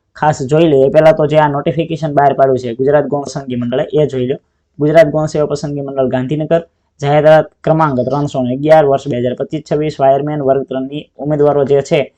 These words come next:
એના માટે ખાસ અગત્યની સૂચના. પહેલાં જે છે એ તારીખ કઈ તારીખે પરીક્ષા હતી? તો કે આ જે છે એ તેર બાર બે હજાર પચીસના રોજ જે છે એ પરીક્ષા હતી અને એની માહિતી વેબસાઇટ ઉપર પંદર દસ બે હજાર પચીસના રોજ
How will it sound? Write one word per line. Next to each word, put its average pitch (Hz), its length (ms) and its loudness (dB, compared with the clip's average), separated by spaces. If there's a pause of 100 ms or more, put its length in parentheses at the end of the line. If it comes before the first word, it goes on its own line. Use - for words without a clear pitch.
(320)
એના 139 80 -4
માટે 131 200 -4
ખાસ 143 240 -8
અગત્યની 151 400 -2
સૂચના. 156 420 -2
પહેલાં 131 280 2
જે 131 140 0
છે 143 160 -4
એ 131 120 0
તારીખ 131 340 -2
કઈ 156 140 0
તારીખે 151 280 -2
પરીક્ષા 143 400 -2
હતી? 160 280 -2 (340)
તો 143 80 -4
કે 147 140 0 (360)
આ 147 160 2
જે 143 180 2
છે 151 180 -4
એ 143 220 2
તેર 151 320 0
બાર 147 200 2
બે 139 140 0
હજાર 139 200 0 (800)
પચીસના 156 420 -2
રોજ 139 240 0
જે 143 140 2
છે 151 200 -2 (460)
એ 143 280 4
પરીક્ષા 147 460 0
હતી 156 200 0
અને 139 120 -4
એની 147 200 -4
માહિતી 143 420 0
વેબસાઇટ 135 340 0
ઉપર 147 240 0
પંદર 147 320 -2
દસ 139 240 -2
બે 139 80 0
હજાર 135 180 0
પચીસના 135 500 -8
રોજ 127 120 0